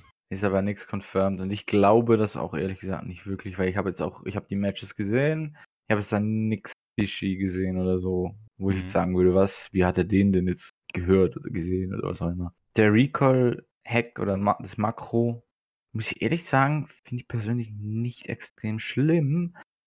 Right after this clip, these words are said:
Speaker 1: weil, ich meine, auch schon auf unserem Level hat man Recoil und so eigentlich schon mehr oder weniger im Griff.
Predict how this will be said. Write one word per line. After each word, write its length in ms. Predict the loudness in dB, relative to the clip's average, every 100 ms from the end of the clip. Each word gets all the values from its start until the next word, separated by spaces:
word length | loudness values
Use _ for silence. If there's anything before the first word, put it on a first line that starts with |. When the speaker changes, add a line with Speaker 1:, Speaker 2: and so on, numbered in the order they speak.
| _
Speaker 1:
weil, 760 | -10 0 4 6 6 6 4 -2
ich 140 | -10 0
meine, 200 | 2 4
auch 140 | 2
schon 180 | 2 -2
auf 180 | -2 0
unserem 340 | 0 2 4
Level 380 | 4 6 6 2
hat 140 | 0 0
man 240 | 0 0
Recoil 400 | -2 -4 0 0
und 100 | 0
so 400 | 0 2 2 0 -6
eigentlich 280 | -6 -6 -6
schon 280 | -8 -8 -4
mehr 140 | -2
oder 100 | 0
weniger 220 | 0 0
im 140 | -2 -2
Griff. 320 | 0 0 -2